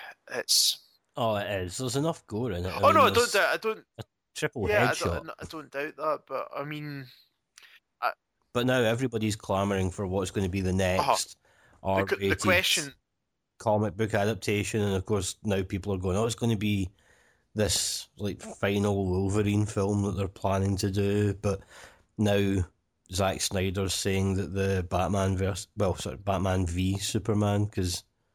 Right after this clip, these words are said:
Speaker 2: apparently the fact that it's a V, not a versus, is important.
Speaker 1: Hmm.
Speaker 2: Uh,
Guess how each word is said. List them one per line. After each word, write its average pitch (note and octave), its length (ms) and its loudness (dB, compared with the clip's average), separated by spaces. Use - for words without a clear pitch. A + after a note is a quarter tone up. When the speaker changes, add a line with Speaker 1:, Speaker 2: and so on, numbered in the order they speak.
Speaker 2:
apparently G2 460 0
the F#2 60 0
fact F#2+ 300 -2
that D#2 140 -2
it's - 140 -2
a F#2 80 0
V, F2+ 300 0
not F#2 220 2
a F2 40 0
versus, F#2 560 0
is F2+ 140 -2
important. F#2+ 680 -2
Speaker 1:
Hmm. G3 60 -4
Speaker 2:
Uh, F#2 260 0